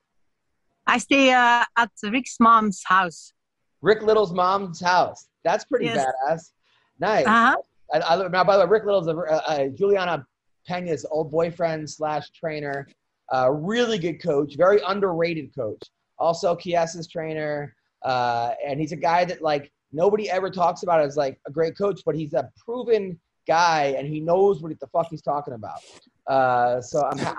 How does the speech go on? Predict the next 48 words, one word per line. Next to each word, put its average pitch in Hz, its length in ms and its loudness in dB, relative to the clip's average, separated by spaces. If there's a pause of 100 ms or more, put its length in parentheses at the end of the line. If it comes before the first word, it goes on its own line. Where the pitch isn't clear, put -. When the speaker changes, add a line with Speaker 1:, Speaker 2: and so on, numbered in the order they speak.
Speaker 2:
I'm, 156 140 -8
I'm 156 100 -4
really 185 160 0
happy 170 260 0
you're 160 120 -2
with 151 200 -2
him 117 160 -8
because, 120 420 -6
uh, 113 260 -4 (360)
he's, 143 120 -10
he's 147 200 -8
a, 147 80 -2
he's 143 240 -10
a 147 40 -10
great 151 380 -6
coach. 139 380 -2 (300)
I, 160 180 2 (120)
by 196 120 4
the 208 80 4
way, 180 120 4
it 180 60 -4
was, 180 100 -4
like, 175 140 2
weird, 185 240 2
but 156 180 0
it 156 60 -8
was, 147 100 -8
like, 160 140 -2
Juliana 185 400 -2
had 165 120 -2
her 156 160 -2
ex-boyfriend 185 560 -2
Speaker 1:
Yes. - 160 -6 (540)
Speaker 2:
and 170 400 -2
her 170 120 -2
current 180 360 -4
husband 151 520 -2 (400)
work 165 220 0
in 165 80 -6
her 156 120 -4
corner, 147 400 -4 (460)
uh, 127 840 2
which 143 220 -4
was 147 140 -6
al-, 151 220 0
which 160 120 -2
was 160 120 -6
also 156 720 2